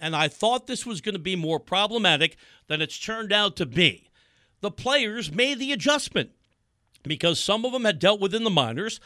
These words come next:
some of it dealt with it in college ball, but I think they understood the product had become stale and tedious. And I didn't think it would be this seamless.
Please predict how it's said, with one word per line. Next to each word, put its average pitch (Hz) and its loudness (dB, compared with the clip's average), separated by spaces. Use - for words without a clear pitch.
some 226 0
of 226 -4
it 185 0
dealt 190 4
with 190 2
it 208 0
in 151 2
college 185 6
ball, 107 -4
but 202 2
I 240 6
think 214 -2
they 302 4
understood 139 0
the 135 -4
product 160 -2
had 135 0
become 131 2
stale 139 2
and 156 -2
tedious. - -6
And 196 0
I 185 4
didn't 262 -6
think 277 -10
it 233 -14
would 220 -8
be 208 -6
this 165 -6
seamless. - -8